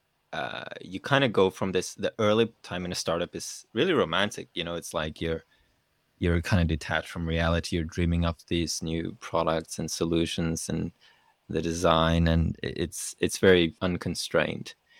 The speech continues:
It's, uh, dreamy, and, and, and I really love it. And then you get into this earliest time, which is kind of have this feel, you know, you might, like, they kinda, like, some people in a garage kind of vibe to it,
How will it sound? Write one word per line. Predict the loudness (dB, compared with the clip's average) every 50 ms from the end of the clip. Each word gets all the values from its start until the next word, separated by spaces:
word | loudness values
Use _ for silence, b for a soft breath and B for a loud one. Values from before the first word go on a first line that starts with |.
| b b b b b b _ -12
It's, | -12 -8 -2 0
uh, | 2 2 2 0
dreamy, | 0 2 2 4 4 4 2 0 -2 -6 _ _ _ _ _ _ _ _ _ _ _ _ 0
and, | 2 2 2 2 4
and, | 4 6 8
and | 8 8 8 8 8
I | 10
really | 10 10 8 8 8
love | 8 8 6 6
it. | 2 0 -2 -8 -8 -4
And | 0 4 6
then | 8 10 10 8 8 4 2 -2 -4 -8 _ _ _ _ _ _ _ _ _
you | 0 4
get | 6 6
into | 6 6 4 2
this | 0 0 0 0 0 0
earliest | 2 2 4 4 4 4 2 0
time, | 0 2 6 6 8 8 6 6 4
which | 2 0 0 -2
is | -4 -4 -4
kind | -2 0 2 2
of | 2 0 -4
have | -2 2 4 4 4 4
this | 2 -2 -4 -4
feel, | -6 -2 0 2 4 6 6 6 6 6 4 2 0
you | -2 -2 -2
know, | -2 -4
you | -4 -6 -6
might, | -6 -8 -8
like, | -6 -6 -8 -6 -6
they | -8 -8
kinda, | -4 -2 -2 0 0 -2
like, | -2 -4 -6 -8
some | -12 -10 -10 -10 -6
people | -8 -6 -4 -2 -2
in | -2 -2
a | -2
garage | -2 -2 0 0 2 0 0 0 -2 -4 -4
kind | -4 -4 -2 -2
of | 0 2
vibe | 2 4 4 4 2 0
to | 2 6 8 8
it, | 8 6 4 -2